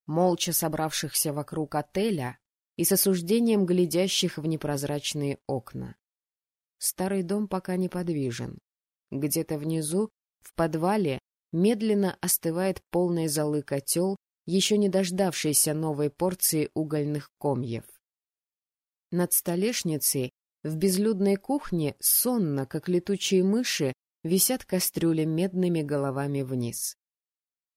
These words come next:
Маша лежит на боку, чувствуя, как затекло неловко согнутое запястье, и запрещает себе шевелиться, как будто кто-то посторонний, находящийся здесь же в спальне, жадно следит за её лицом,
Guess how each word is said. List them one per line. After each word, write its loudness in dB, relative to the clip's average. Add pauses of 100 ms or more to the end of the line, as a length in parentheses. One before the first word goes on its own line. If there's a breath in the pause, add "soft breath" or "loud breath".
Маша -2
лежит -2
на -2
боку, -4 (440)
чувствуя, 0
как 0
затекло 2
неловко 0
согнутое 2
запястье, -2 (260)
и 0
запрещает 0
себе 0
шевелиться, 0 (280)
как 0
будто -2
кто-то -4
посторонний, 0
находящийся 0
здесь 0
же -4
в -4
спальне, 0 (280)
жадно 0
следит 2
за 2
её 2
лицом, 0